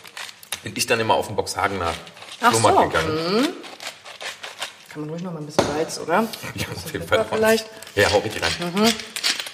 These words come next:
Speaker 1: Nein, aber wie ist der perfekte Sonntag für dich?
Speaker 2: Der perfekte Sonntag für mich ist lesen, rumliegen, Meditation machen,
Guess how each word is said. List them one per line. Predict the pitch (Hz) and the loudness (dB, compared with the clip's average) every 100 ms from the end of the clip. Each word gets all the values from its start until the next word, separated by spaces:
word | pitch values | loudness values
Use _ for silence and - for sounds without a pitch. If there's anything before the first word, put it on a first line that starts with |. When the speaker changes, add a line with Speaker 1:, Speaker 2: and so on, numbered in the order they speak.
| - - - - - - - - | -8 -8 -8 -10 -6 -6 -8 0
Speaker 1:
Nein, | 104 | 4
aber | 107 110 | 6 4
wie | |
ist | 160 - | 4 4
der | |
perfekte | 117 107 104 | 4 4 2
Sonntag | 104 110 123 | 0 2 2
für | 147 | 0
dich? | 165 - - | -2 -4 2
Speaker 2:
Der | 220 | 6
perfekte | 247 226 262 220 | 8 6 4 4
Sonntag | 220 254 311 302 | 6 8 8 6
für | 240 262 | 4 4
mich | 269 269 - 208 | 6 4 4 8
ist | 233 226 226 - - - - - - - - | 10 12 10 4 -6 -6 -6 -6 -10 -18 -10
lesen, | 180 208 254 262 254 247 247 254 247 - - - - - - - | 0 4 4 4 2 2 2 0 -4 -16 -20 -20 -20 -20 -20 0
rumliegen, | 220 233 226 226 220 220 226 220 - | 2 2 0 0 0 0 -2 -6 0
Meditation | 208 220 220 214 214 208 220 | 2 2 0 -4 -2 0 2
machen, | 214 214 214 208 202 208 | 2 2 -2 -2 -2 -4